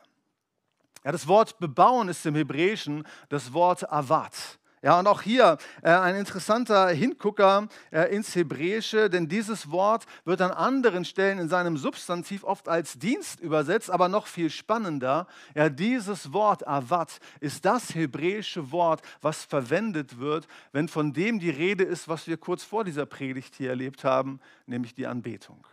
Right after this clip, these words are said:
Avat war Anbetung. Heißt mit anderen Worten, ja, dieses Bebauen, dieses Kultivieren, unsere Arbeit ist eine andere Form von Anbetung.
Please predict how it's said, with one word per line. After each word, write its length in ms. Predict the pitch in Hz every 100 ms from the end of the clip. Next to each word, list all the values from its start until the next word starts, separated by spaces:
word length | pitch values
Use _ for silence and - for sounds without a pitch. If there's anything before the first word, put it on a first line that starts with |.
| _ _ _ _ _ _ _ _ _ -
Avat 480 | 120 123 160 - - _ _
war 400 | 107 127 131 131 _ _
Anbetung. 600 | - 120 107 123 - 95 _ _ _ _ _ _ _ _ _ _ _
Heißt 300 | 156 247 -
mit 140 | 196 196
anderen 520 | 190 262 220 190 151
Worten, 480 | 175 247 247 120 - _ _ _ -
ja, 80 |
dieses 320 | 139 147 156 -
Bebauen, 720 | 180 139 175 202 240 190 - -
dieses 320 | 139 151 165 -
Kultivieren, 880 | 196 220 - 185 139 208 254 185 - -
unsere 640 | 170 240 240 208 196 185 -
Arbeit 640 | 160 247 190 165 185 196 - -
ist 180 | 196 202
eine 260 | 190 190
andere 480 | 180 262 285 220 165
Form 560 | - 208 214 175 135 - -
von 540 | - - 180 180 190 -
Anbetung. 760 | - 156 147 180 233 110 101